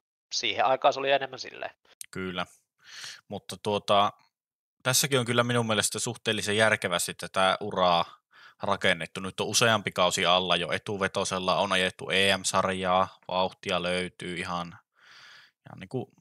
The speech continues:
Speaker 2: oliko viime vuonna Liepajassa E M-rallissa, niin luokan kärkipaikalla, kunnes auto hylättiin alipainon takia, ja niinku työntää, <laughs> työntää aivan jumalatonta vauhtia. On tosi mielenkiintoista nyt sitten nähdä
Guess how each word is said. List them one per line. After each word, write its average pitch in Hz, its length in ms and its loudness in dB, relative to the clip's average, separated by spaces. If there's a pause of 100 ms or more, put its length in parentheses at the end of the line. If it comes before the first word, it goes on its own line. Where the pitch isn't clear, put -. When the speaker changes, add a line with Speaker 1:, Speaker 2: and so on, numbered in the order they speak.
Speaker 2:
oliko 104 320 -6
viime 107 280 0
vuonna 98 360 0
Liepajassa 92 720 2 (720)
E 90 260 2
M-rallissa, 87 540 -2
niin 85 180 -10
luokan 87 340 -2
kärkipaikalla, 87 840 -2
kunnes 82 340 -8
auto 80 240 -4
hylättiin 90 540 -4
alipainon 98 600 0
takia, 98 460 0 (800)
ja 87 280 -2 (600)
niinku - 160 -20 (120)
työntää, 90 560 0 (240)
<laughs> - 300 -4
työntää 107 420 2
aivan 98 320 2
jumalatonta 92 720 -4
vauhtia. 90 500 -2
On 101 80 -6
tosi 127 280 4
mielenkiintoista 92 760 -2
nyt 90 140 -16
sitten 95 340 -6
nähdä 90 340 0